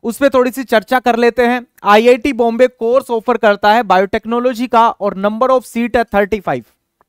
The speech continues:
आईआईटी दिल्ली है, ये बायोलॉजिकल साइंसेज में कोर्स ऑफर करता है और number of seat जो है वो है ग्यारह सीट्स। आईआईटी इंदौर ऑफर करता है एमएससी बायोटेक्नोलॉजी और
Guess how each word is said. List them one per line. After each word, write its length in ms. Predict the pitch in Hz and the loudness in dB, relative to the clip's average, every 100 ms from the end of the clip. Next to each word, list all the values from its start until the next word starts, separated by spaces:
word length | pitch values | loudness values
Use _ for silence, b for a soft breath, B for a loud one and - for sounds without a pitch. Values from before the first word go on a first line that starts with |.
| _ _ _ _ _ _ 165 | _ _ _ _ _ _ 2
आईआईटी 400 | 208 254 240 302 | 4 4 4 -2
दिल्ली 300 | 262 277 311 | -2 0 2
है, 160 | 285 | 0
ये 100 | 294 254 | 0 0
बायोलॉजिकल 640 | 202 214 254 233 302 302 | 2 2 0 0 2 0
साइंसेज 560 | 247 220 233 233 294 240 | 2 0 0 -4 -8 -2
में 180 | 262 | -2
कोर्स 340 | 262 226 247 247 | 0 0 0 0
ऑफर 260 | 226 254 | -2 -2
करता 340 | 233 196 - 196 | 0 -2 2 2
है 180 | 226 262 | 2 -2
और 240 | 220 226 196 | -4 -6 -4
number 320 | 202 214 262 | -4 -2 0
of 140 | 269 262 | 0 -2
seat 360 | - 254 233 | -8 -8 -6
जो 100 | 254 | -4
है 80 | 226 | -4
वो 160 | 226 240 | -2 -4
है 100 | 240 | -4
ग्यारह 320 | 190 190 226 | 0 0 0
सीट्स। 380 | 233 247 269 - _ _ _ _ _ _ _ - | -2 -6 -8 -10 _ _ _ _ _ _ _ 0
आईआईटी 480 | 202 240 269 311 285 | 4 4 4 0 -2
इंदौर 360 | 254 277 294 | -2 0 2
ऑफर 260 | 269 247 254 | 2 2 2
करता 320 | 247 226 240 | 2 2 2
है 280 | 233 247 262 - | 2 2 0 -2
एमएससी 440 | 208 220 226 - 226 | -2 -2 -6 -6 0
बायोटेक्नोलॉजी 920 | 202 247 254 240 233 247 240 226 254 | 2 4 2 -2 -2 0 -2 -2 -8
और 280 | 226 220 | -2 0